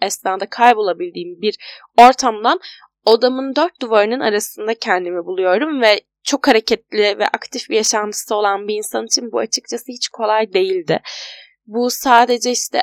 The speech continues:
ayağımın ağrıması, sargıda olması gibi nedenlerle duyduğum bir acı bir yana gerçekten psikolojik olarak da kendimi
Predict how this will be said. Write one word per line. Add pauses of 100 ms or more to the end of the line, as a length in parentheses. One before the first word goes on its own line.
ayağımın
ağrıması,
sargıda
olması
gibi
nedenlerle (140)
duyduğum
bir (120)
acı
bir
yana (380)
gerçekten
psikolojik
olarak
da
kendimi